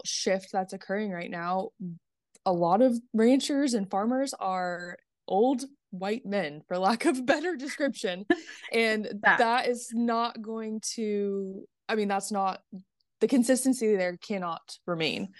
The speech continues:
Speaker 1: Um, so I think being open to the change of, in different perspectives and ideas and innovation, bringing women in more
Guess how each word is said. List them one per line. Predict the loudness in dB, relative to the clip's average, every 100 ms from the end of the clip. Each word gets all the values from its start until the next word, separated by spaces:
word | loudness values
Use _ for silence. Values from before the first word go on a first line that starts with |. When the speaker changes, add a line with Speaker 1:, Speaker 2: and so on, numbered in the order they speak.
| -20 -8 0
Speaker 1:
Um, | 0 2
so | 2 4
I | 4
think | 2 0 0
being | 0 0 0
open | -2 0 -2 -2
to | -4 -4 -8 -10
the | -8
change | -6 -6 -6 -4 -6 -6
of, | -6 -4 -6 -10 -10
in | -6 -4 -6 -12 -8
different | -4 -4 -6
perspectives | -6 -4 0 0
and | 0
ideas | -2 -2 0 0 -2
and |
innovation, | -6 -4 -4 0 0 0 -4 -20 -20 _ -14
bringing | 4 6 6 4
women | 4 2 2
in | 2 2 0 0
more | -2 0 0 -2 -4 -4